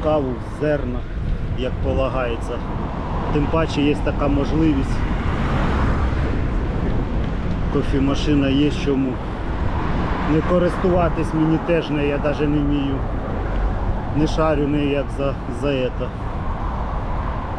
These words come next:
Забадяжить каву в ній. Так що велика подяка підписниці,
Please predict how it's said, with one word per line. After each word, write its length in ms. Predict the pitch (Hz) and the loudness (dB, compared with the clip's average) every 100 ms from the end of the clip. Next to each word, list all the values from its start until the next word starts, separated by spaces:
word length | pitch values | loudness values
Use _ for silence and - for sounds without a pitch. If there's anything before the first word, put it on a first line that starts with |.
| - - | -2 0
Забадяжить 760 | 147 156 147 147 135 135 - - - | 2 2 2 0 0 -2 -4 -4 -2
каву 280 | 135 120 120 | 0 0 -2
в 40 | 120 | -2
ній. 100 | 120 113 - - - - - - - - - - - - - - - - - - - - - - | -2 -2 0 -2 0 -2 -2 -4 -4 -2 0 0 2 0 0 0 0 -2 -2 -2 -2 -2 0 4
Так 240 | 170 165 | 4 4
що 420 | - - 165 160 151 131 - - - - - - - - | 0 -2 2 2 2 0 -2 0 0 0 -2 -2 -2 2
велика 340 | 170 185 175 | 4 4 2
подяка 520 | 156 160 151 160 - - | 0 2 2 2 2 0
підписниці, 840 | 147 - - 180 - 160 - - | 0 0 2 2 2 0 2 0